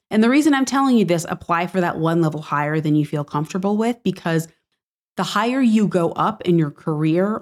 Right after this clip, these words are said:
or in job postings, the less competition there is for that role because fewer people are going to be qualified.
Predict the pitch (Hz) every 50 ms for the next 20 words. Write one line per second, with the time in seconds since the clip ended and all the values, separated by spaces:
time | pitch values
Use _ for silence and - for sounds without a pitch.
0 | - - 180 170 165 160 - - 165 151 147 143 151 139 143 160 - - 175 185
1 | 185 - - 214 226 233 247 254 247 - - _ _ _ _ _ _ _ - 165
2 | 190 185 185 185 180 - - 180 175 180 202 220 - - - 214 214 208 190 190
3 | - 208 208 - - 190 170 160 160 160 - - 170 170 170 - - 190 202 214
4 | 220 208 - 190 180 175 160 - - 165 160 165 160 165 190 214 208 214 208 208
5 | 185 190 - - - 190 190 196 202 202 196 - - 190 185 - 185 180 - -
6 | 170 160 165 151 156 156 156 - 160 160 156 - - - - 160 151 147 151 151
7 | - - - - - - -